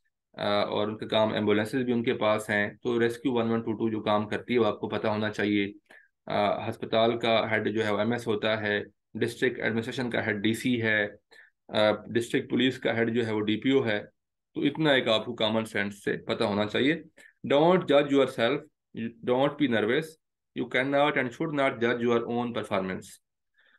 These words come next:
अगर कोई आपसे गलती हो जाती है या आप मुतमिन नहीं होते कि मैंने फलां रोल गलत असाइन कर दिया, तो इस पे आपने आपको जज करने की ज़रूरत नहीं है।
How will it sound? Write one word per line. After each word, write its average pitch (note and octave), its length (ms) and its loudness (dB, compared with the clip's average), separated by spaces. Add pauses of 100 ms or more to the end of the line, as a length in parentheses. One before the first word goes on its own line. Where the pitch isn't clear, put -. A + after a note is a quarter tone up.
(560)
अगर G3 200 4
कोई G3+ 180 4
आपसे F3+ 240 2
गलती D#3+ 340 4
हो D#3 140 4
जाती B2 300 0
है C#3 140 2
या C3+ 140 4
आप - 260 -2
मुतमिन B2+ 340 -4
नहीं E3 180 4
होते A#2+ 280 2
कि C3 140 -2
मैंने B2+ 260 -2
फलां B2 320 0
रोल A#2+ 220 2
गलत B2+ 220 0
असाइन A2+ 340 -2
कर G#2 180 0
दिया, A#2+ 260 0
तो - 180 -2
इस - 180 -6
पे C#3+ 60 0
आपने B2+ 300 -2
आपको A2+ 280 0
जज A2+ 220 0
करने A2 300 -2
की A2 100 -6
ज़रूरत G#2 280 0
नहीं G#2+ 240 -2
है। B2+ 300 0